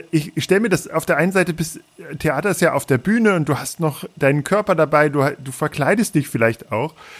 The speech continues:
ähm, hast dann Kostüme irgendwann an, gerade in der, in der Endphase der Produktion. Jetzt hast du aber nur deine Stimme und, und, äh, st-,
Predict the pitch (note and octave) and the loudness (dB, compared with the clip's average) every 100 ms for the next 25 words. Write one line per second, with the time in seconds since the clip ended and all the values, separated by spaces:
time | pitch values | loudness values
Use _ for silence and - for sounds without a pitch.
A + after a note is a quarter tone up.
0 | - - D3+ C#3+ C#3+ C#3+ C#3 C#3+ - _ | -20 -4 2 6 6 4 0 -4 -10 _
1 | - E3 F#3+ E3+ - D3 - G3+ G3 E3 | -6 -2 0 0 -2 -4 0 0 2 2
2 | E3 D#3 D3 D3+ C#3+ D3+ D3+ C#3 C3 C#3+ | 0 0 -2 0 -2 -2 -4 -2 0 0
3 | C3 C3 C3 C3+ C3+ D3 D#3 D3 C3+ C3+ | 0 0 0 -2 -2 -2 0 0 2 0
4 | C#3 C#3 C3 - D3 C#3+ - - D#3 D#3+ | 0 0 0 2 2 0 -10 -2 0 0
5 | G3 F#3+ E3 D#3 D#3+ G#3+ G3 D#3+ C#3+ - | 0 2 4 4 4 4 2 2 0 2
6 | F#3+ B2 B2+ C3 - D3 C#3+ - - C3+ | 2 2 0 -4 -4 -2 -2 -4 -2 0
7 | B2+ B2+ | 0 -4